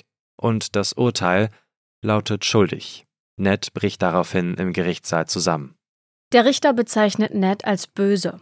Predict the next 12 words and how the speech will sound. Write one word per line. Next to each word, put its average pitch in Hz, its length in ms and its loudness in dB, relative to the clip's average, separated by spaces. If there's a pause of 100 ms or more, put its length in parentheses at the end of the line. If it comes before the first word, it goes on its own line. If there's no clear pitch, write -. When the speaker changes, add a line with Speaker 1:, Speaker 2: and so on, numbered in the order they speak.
(120)
Speaker 2:
und 196 180 2
verurteilt 202 640 0
ihn 190 140 0
zu - 140 -4
lebenslanger 190 760 0
Haft 190 360 0
mit 185 160 -2
einer 185 200 0
Mindeststrafe 196 760 0
von 185 220 -4
fünfundzwanzig 196 760 -2
Jahren. 185 380 0